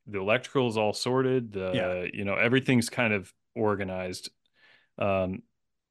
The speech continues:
Speaker 1: that's starting to materialize a little bit, it feels like. Um, so three years from now, it's gonna be interesting. Very
Speaker 2: Well, and
Speaker 1: curious.
Speaker 2: that's probably a really good, that's probably a really good place to take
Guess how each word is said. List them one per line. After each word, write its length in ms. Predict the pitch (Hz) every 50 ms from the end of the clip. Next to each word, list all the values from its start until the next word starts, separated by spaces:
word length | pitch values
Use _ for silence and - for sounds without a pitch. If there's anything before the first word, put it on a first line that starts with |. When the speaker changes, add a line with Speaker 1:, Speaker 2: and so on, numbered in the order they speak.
| _ _ -
Speaker 1:
that's 260 | 117 117 107 104 -
starting 240 | - - 117 104 101
to 60 | 101
materialize 840 | 98 92 - - 110 101 101 107 110 113 117 117 123 127 - - - -
a 60 | -
little 180 | 120 117 117 113
bit, 200 | 117 120 120 120 113
it 100 | 110 -
feels 240 | - 117 117 117 123
like. 340 | 120 120 123 123 - - _ _ _ _ _ _ _ _ _ _ _ _ _ -
Um, 420 | - 104 101 95 92 92 92 92 -
so 480 | - - - 120 104 101 95 90 87 - _ _ _ _ _ _ _ _ -
three 180 | 123 123 123
years 240 | 117 113 113 110 -
from 120 | - 104
now, 120 | 101 95 95
it's 120 | 92 -
gonna 120 | - - -
be 140 | - -
interesting. 480 | - - - - - - - - - - - 120
Very 180 | 117 113 -
Speaker 2:
Well, 160 | - 208 226
and 120 | 226 226 202
Speaker 1:
curious. 180 | 226 277 311
Speaker 2:
that's 80 | - -
probably 500 | - - 285 302 311 320 320 330 330 311
a 80 | 302 254
really 640 | 170 143 135 139 151 170 185 190 208 190 165 127 120 _
good, 540 | - 143 143 151 156 160 160 147 147 131 - _ _ _ _ _ _ _ _ _ _ _ _ _ _ _ _ _ _ _ _ _ -
that's 180 | 147 160 -
probably 320 | - - 226 233 262 269 254
a 60 | 196
really 400 | 143 123 123 127 139 147 151 143
good 360 | 127 110 - 127 127 123 113 107
place 360 | - - 123 127 120 - -
to 120 | - 110
take 480 | - - - - 123 123 117 104 -